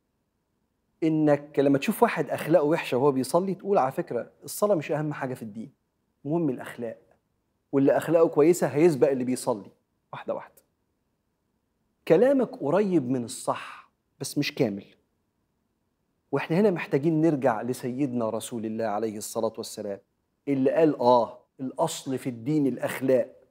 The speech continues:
والصلاة". يوم ما قال: "إن الله فرض فرائض فلا تضيعوها، ونهى عن أشياء فلا تنتهكوها، وحد حدودا فلا تعتدوها".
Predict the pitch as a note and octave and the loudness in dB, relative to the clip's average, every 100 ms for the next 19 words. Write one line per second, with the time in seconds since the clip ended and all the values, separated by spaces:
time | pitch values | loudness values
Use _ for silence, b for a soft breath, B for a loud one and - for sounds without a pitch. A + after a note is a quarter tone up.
0 | _ _ _ _ _ _ _ _ B2 B2+ | _ _ _ _ _ _ _ _ -12 -10
1 | - G#2+ F#2+ D#2 _ _ _ _ _ _ | -10 -12 -12 -16 _ _ _ _ _ _
2 | _ _ _ _ _ _ C#3 C#3+ B2+ C3 | _ _ _ _ _ _ 2 4 4 2
3 | E3 D3+ D3+ A#2+ A#2 A#2+ C#3+ A#2+ A2+ - | 0 0 -4 -4 -4 0 0 0 -8 -4
4 | C#3 A#2+ A2+ - A#2 B2 A#2+ A2+ G2 _ | -4 -2 -6 -4 -2 0 -2 -8 -14 _
5 | _ _ _ _ _ _ - B2+ D3+ C3 | _ _ _ _ _ _ 0 2 2 0
6 | B2 A#2 A2+ G#2+ G2+ G2 _ _ _ _ | 0 0 0 -2 -6 -12 _ _ _ _
7 | _ _ _ _ _ _ - B2+ C#3 G3 | _ _ _ _ _ _ -6 0 2 0
8 | F#3 D#3 B2+ C3 C3 - - D#3+ E3 C#3+ | 0 -2 -4 -4 -6 -6 -2 0 0 -2
9 | C3+ C3 - C#3 D#3 F#3+ D3+ B2 B2+ A2+ | -6 -8 -12 -6 -2 -2 -4 -6 -6 -6
10 | A#2 D#3+ D3 A2+ G#2+ _ _ _ _ C3 | -8 -2 -2 -2 -8 _ _ _ _ -2
11 | A#2 F3+ D#3+ C#3 - B2+ C#3 F#3 F3 A#3 | 0 0 0 -2 0 -2 0 2 2 2
12 | A3+ B B _ - D3+ A3 G3+ C3 - | -2 B B _ 0 4 4 2 -4 -6
13 | B2+ A#2+ A2 G2+ | -6 -6 -8 -14